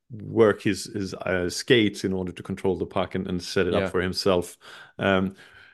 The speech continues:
Speaker 1: it, it's really good to see it. It's, as you say, something that we see in N H L and defenders activating to get more involved and, and start that circle of the puck and, puck and, and get going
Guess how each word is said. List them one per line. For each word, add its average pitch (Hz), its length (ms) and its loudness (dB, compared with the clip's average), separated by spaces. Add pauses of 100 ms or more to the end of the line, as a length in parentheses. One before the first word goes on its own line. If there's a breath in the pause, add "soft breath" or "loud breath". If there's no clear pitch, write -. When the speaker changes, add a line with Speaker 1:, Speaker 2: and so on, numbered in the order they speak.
(480 loud breath)
Speaker 1:
it, 135 180 2
it's 139 240 -2
really 151 260 4
good 131 180 0
to 117 100 -4
see 123 220 -2
it. 123 100 0
It's, 107 200 -4
as 110 140 -2
you 113 80 -2
say, 110 240 2
something 110 380 -4
that 107 180 -2
we 107 200 -2
see 120 320 -2
in 110 100 -2
N 110 80 -2
H 107 300 -4
L 104 260 4
and 98 220 -4 (680)
defenders 104 580 0
activating 101 840 -2 (120)
to 104 100 -8
get 98 180 2
more 101 180 2
involved 98 500 2
and, 95 100 -4
and 90 160 -6
start 101 420 0
that 98 220 0
circle 98 680 0
of 92 100 -4
the 98 100 -2
puck 98 460 -4
and, 95 280 -8
puck 107 220 -4
and, 95 240 -2
and 98 260 -4 (400 loud breath)
get 98 220 0
going 95 540 4